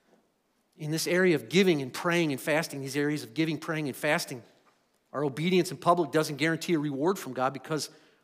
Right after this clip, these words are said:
our motive is more important than just our outward activity. It's not,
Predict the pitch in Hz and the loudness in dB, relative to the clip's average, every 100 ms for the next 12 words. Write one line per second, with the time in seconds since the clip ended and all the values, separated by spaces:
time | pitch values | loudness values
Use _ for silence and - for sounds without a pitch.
0 | _ 127 151 165 220 160 151 131 151 156 | _ -4 2 6 6 6 2 -2 -2 -2
1 | - 175 160 135 123 139 151 135 135 143 | 0 -2 -2 -6 -6 -6 -4 -2 0 0
2 | 127 131 127 - 151 - - _ _ _ | 0 -2 -4 -6 -6 -8 -18 _ _ _
3 | _ _ 147 147 233 302 302 | _ _ -8 4 8 8 6